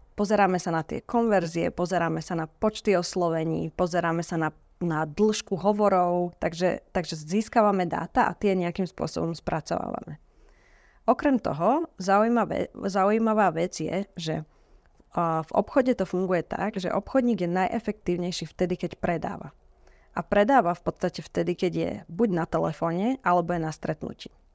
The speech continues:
Všetky ostatné jeho aktivity sú v podstate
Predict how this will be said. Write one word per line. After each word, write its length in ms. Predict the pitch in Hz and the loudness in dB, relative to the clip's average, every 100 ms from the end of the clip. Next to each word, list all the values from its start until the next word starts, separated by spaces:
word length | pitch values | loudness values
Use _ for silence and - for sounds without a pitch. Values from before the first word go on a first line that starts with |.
| _ _ _ _ _ _ | _ _ _ _ _ _
Všetky 400 | - 254 - - | -2 -2 2 0
ostatné 560 | 185 - 254 208 175 170 | 0 0 0 0 0 0
jeho 220 | 170 175 | 0 0
aktivity 880 | 175 - 214 185 - 175 208 262 - | -2 -2 0 0 0 -2 0 -2 -8
sú 240 | - - | -8 -6
v 80 | 180 | -4
podstate 500 | 190 - 185 175 190 | -6 0 -2 0 0